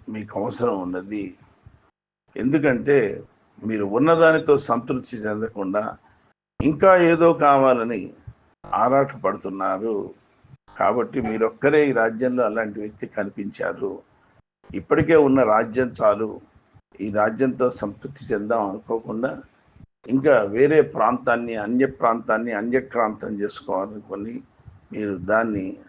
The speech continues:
ఆక్యుపై, ఆ, దాన్ని ఆక్రమించాలని చెప్పి వెళ్తున్నారు కాబట్టి మీకు ఈ నాణ్యం అందుకని మీకు ఇచ్చాను,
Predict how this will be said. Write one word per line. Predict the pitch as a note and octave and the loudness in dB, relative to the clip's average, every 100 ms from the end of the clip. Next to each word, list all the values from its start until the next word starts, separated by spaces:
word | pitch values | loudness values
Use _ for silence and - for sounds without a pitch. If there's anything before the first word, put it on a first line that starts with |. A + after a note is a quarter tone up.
| - | -6
ఆక్యుపై, | G#2+ A2 B2+ B2+ G2+ - _ - F2 | -6 -4 -4 -2 -4 -10 _ -14 -10
ఆ, | F2+ | -10
దాన్ని | F#2 F#2+ F#2+ G2 | -8 -8 -8 -8
ఆక్రమించాలని | F#2+ A2 - C#3+ B2+ A#2 A#2+ G#2 G2+ | -8 -8 -4 -2 0 -2 -2 -2 -2
చెప్పి | G2 F#2+ - | -6 -10 -8
వెళ్తున్నారు | F#2+ F2+ - A2 G2+ | -10 -10 -8 -4 -4
కాబట్టి | G2 F#2 F2+ - A2+ - - - - _ | -4 -6 -8 -12 -18 -18 -20 -20 -20 _
మీకు | G2 F#2+ F#2 - - - - | -8 -8 -8 -12 -16 -20 -14
ఈ | G2 G2 | -10 -8
నాణ్యం | G2 G#2+ B2 - - | -4 -2 -2 -4 -8
అందుకని | - A#2+ C3+ C#3+ C#3 | -6 -2 2 2 2
మీకు | A2+ G2+ F#2 | 0 -6 -10
ఇచ్చాను, | E2+ - F2+ G#2 G#2 F#2 | -10 -6 -6 -6 -10 -12